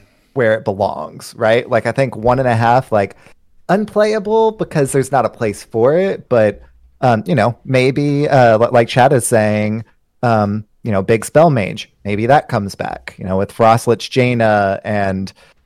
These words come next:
uh, you know, all of our elementals, you know, maybe there are some, you know, big spell mage possibilities there.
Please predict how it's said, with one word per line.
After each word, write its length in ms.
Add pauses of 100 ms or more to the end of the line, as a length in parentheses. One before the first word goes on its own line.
(120)
uh, 320
you 80
know, 140
all 140
of 100
our 160
elementals, 920
you 60
know, 100
maybe 260
there 220
are 40
some, 360
you 100
know, 120
big 220
spell 240
mage 260
possibilities 720
there. 320